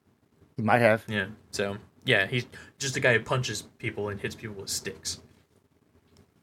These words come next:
Speaker 1: Yeah,
Speaker 2: And,
Speaker 1: well,
Speaker 2: and
Speaker 1: but I,
Speaker 2: reminisces
Speaker 1: what
Speaker 2: on
Speaker 1: I
Speaker 2: his lack of vision.
Speaker 1: Yeah, what I do like about this, or, or find funny about this, is it's, um, you got two good guys, two heroes. Uh, they meet, uh,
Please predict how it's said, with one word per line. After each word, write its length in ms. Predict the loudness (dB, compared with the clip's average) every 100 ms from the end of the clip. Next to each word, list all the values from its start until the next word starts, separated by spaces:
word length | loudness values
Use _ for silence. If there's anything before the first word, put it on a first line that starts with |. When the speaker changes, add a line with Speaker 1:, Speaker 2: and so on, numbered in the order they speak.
| _
Speaker 1:
Yeah, 160 | 8 8
Speaker 2:
And, 80 | 10
Speaker 1:
well, 180 | 10 10
Speaker 2:
and 120 | 6
Speaker 1:
but 60 | 6
I, 20 |
Speaker 2:
reminisces 420 | 12 12 12 8
Speaker 1:
what 60 | 10
Speaker 2:
on 60 | 10
Speaker 1:
I 40 |
Speaker 2:
his 100 | 10
lack 220 | 4 2
of 60 | 0
vision. 360 | -4 -4 -6 -10 -14 _ _ _ _ _ _ _ _
Speaker 1:
Yeah, 120 | 2 6
what 180 | 12
I 100 | 12
do 320 | 10 6 6 8
like 300 | 10 10 8
about 320 | 8 8 6
this, 200 | 2 6
or, 200 | 6 8
or 240 | 8 6
find 340 | 4 2 2 4
funny 200 | 4 6
about 200 | 4 4
this, 200 | 0 -2
is 180 | 0
it's, 300 | 0 0 -4 -12 -20 -2
um, 440 | 6 8 8 4 -2 _ -20 _ _
you 80 | 6
got 180 | 6 6 2
two 540 | -6 4 6 8 6 2 6
good 220 | 8 8
guys, 360 | 6 2 0 -2
two 240 | 2 2
heroes. 720 | 2 6 8 6 4 -2 -6 -16 -20 _
Uh, 240 | 6 6 6 4
they 160 | 4
meet, 320 | 6 6 6 2 _ _ _ 2
uh, 380 | 8 10 8